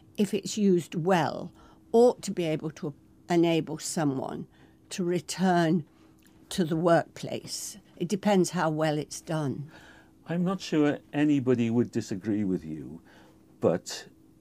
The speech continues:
Speaker 2: C B T in my area, for instance, is an eighteen-month waiting list, and in eighteen months, an awful lot can happen.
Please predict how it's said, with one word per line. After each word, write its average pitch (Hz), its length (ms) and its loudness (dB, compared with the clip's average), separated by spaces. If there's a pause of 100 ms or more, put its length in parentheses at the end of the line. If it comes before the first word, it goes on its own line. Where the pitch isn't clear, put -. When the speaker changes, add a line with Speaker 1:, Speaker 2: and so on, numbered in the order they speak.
(380)
Speaker 2:
C 156 240 0
B 135 140 2
T 123 180 0
in 117 120 2
my 113 220 2
area, 87 460 2
for - 180 -12
instance, 82 460 -8
is 107 120 -6
an 113 60 -2
eighteen-month 98 640 -4
waiting 101 440 -6
list, - 340 -16 (320)
and 104 520 -2 (640)
in 98 240 -6
eighteen 117 360 0
months, 87 340 -2 (120)
an 95 140 -4
awful 98 320 -4
lot 92 280 -4
can 87 140 -12
happen. - 500 -18